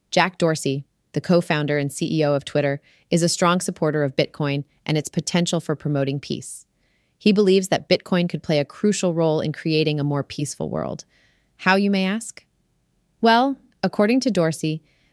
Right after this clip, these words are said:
Bitcoin's decentralized nature and its ability to operate outside the control of any government or financial institution makes it a powerful tool for promoting peaceful transactions.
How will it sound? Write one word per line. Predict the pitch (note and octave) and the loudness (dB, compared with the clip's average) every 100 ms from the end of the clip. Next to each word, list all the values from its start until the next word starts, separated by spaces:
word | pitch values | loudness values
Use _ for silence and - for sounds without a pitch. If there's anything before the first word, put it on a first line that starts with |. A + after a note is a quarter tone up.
| _ | _
Bitcoin's | A3+ A3+ - A3 G#3 | 2 2 4 4 2
decentralized | F#3+ E3+ G#3 A#3+ - F#3+ - F#3 E3+ D#3+ | 0 2 2 2 0 -2 0 0 0 0
nature | D#3 D3+ - C#3 D3 _ _ _ - | -2 -2 -2 -4 -4 _ _ _ 0
and | F3+ | 2
its | F#3 F#3 | 4 2
ability | F3 F#3 F#3+ F#3 | 2 4 4 2
to | - - | 0 -2
operate | D#3+ E3+ D#3+ D3 D#3 | -2 -2 -2 0 2
outside | F#3 - - F3 E3+ | 2 0 -2 -2 -2
the | |
control | - F3 - D#3 D#3 | -4 -4 -2 0 0
of | C#3+ - | -2 0
any | G3 A3 | 2 2
government | F#3 E3 E3+ E3 - | 0 0 -2 -2 -4
or | D#3+ | -6
financial | D#3 E3 E3 D#3+ - | -2 0 0 0 -2
institution | D#3+ D#3 D3+ - D#3+ - D3+ D#3 _ _ _ _ - | -4 -4 -6 -4 -4 -2 -4 -6 _ _ _ _ 0
makes | F3+ F#3 - | 2 2 2
it | F#3 | 0
a | |
powerful | E3+ - F#3 G3 - | 0 2 2 2 -2
tool | F3 - F3+ E3 | -4 0 0 0
for | - D3+ | -2 -4
promoting | E3+ D#3+ D#3+ D#3 | 0 0 0 -2
peaceful | - E3+ - D#3+ | -2 -4 -4 -6
transactions. | - D3+ D3+ C#3+ - - - - - | -4 -6 -4 -6 -6 -10 -10 -12 -16